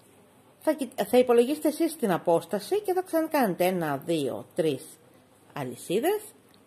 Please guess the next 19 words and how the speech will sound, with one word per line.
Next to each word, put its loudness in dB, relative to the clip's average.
Και -4
μετά 2
θα -6
πάτε 0
τε-, -6
και -6
θα -2
κάνετε -4
και 4
συνεχίζουμε 2
με -2
αυτόν 2
τον -4
τρόπο -2
για 2
να 0
περάσει 0
το 2
κουμπάκι. 0